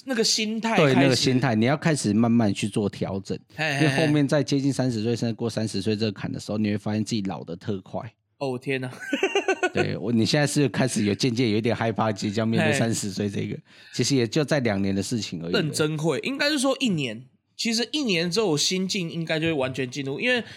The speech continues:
Speaker 1: 就变成说是二十九岁嘛。啊，二十九岁就是我们，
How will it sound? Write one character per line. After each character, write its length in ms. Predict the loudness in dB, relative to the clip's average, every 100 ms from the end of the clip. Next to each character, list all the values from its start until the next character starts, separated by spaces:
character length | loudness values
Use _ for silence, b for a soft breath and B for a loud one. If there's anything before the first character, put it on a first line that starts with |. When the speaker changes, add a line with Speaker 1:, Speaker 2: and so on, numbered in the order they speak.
| B -8
Speaker 1:
就 100 | -2
变 160 | 0
成 120 | 2
说 120 | 2 2
是 180 | 0 0
二 80 | 0
十 120 | 2
九 200 | 0 -2
岁 260 | 0 0
嘛。 240 | 0 -4 -8 b b b
啊， 100 | -4 0
二 100 | 0
十 120 | 0
九 180 | 0 2
岁 140 | 2
就 140 | 2 2
是 100 | 0
我 60 |
们， 340 | 0 -2 -4